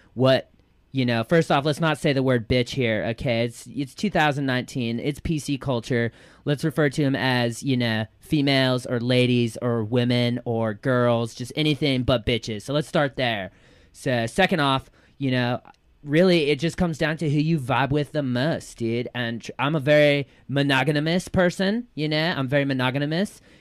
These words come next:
And so when I'm in a relationship, you know, I'm fucking into a girl. And it's not just because she's got, you know, she's got the curves that I like, but it has to do a lot with, you know, her brain power and,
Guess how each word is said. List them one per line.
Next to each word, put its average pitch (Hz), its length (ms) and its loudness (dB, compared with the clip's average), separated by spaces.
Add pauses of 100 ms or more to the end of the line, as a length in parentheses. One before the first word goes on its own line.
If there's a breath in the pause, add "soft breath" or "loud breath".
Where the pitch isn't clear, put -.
And 131 220 0
so 135 440 2 (200)
when 139 180 0
I'm 135 160 2
in 143 80 2
a 143 80 0
relationship, 135 800 0 (320 soft breath)
you 123 100 -4
know, 120 280 -2
I'm 127 240 -2
fucking 127 380 -2
into 131 420 -4
a 123 60 0
girl. 120 400 0
And 120 200 -4
it's 123 160 -6
not 127 220 -2
just 135 240 -4
because 123 380 -4
she's 127 180 -8
got, 127 340 0 (200 soft breath)
you 123 160 -2
know, 117 320 0 (200 soft breath)
she's - 180 -12
got 123 180 0
the 131 80 -8
curves 135 540 0
that 135 140 -2
I 127 100 0
like, 127 440 -2 (220 soft breath)
but 127 120 0
it 127 120 -2
has 131 220 -2
to 135 80 -6
do 131 300 2
a 123 80 -2
lot 123 320 2
with, 120 200 -2
you 127 120 -2
know, 113 320 -2
her 123 160 -2
brain 123 380 0
power 107 420 -2
and, 113 380 -6